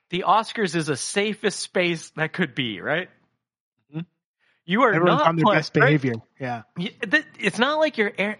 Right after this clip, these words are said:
Speaker 1: your agent didn't call you and say, "Hey, uh, we got, uh, Auburn University.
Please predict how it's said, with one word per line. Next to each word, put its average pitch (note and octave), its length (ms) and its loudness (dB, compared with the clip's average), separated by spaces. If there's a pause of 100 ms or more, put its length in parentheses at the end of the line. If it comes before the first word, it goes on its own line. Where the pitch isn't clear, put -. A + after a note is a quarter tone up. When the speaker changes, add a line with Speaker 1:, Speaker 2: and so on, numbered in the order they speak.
(100)
Speaker 1:
your F3 340 -2
agent B3+ 380 -2
didn't F3+ 220 -2
call E3+ 320 -2
you A#2 200 -6
and G#2 100 -10
say, B2 200 -6
"Hey, A#2+ 280 -4 (520)
uh, B2 440 0 (960)
we B2+ 140 -10
got, C#3 300 -2
uh, B2 240 -2 (100)
Auburn C3+ 340 0
University. G#2 680 -6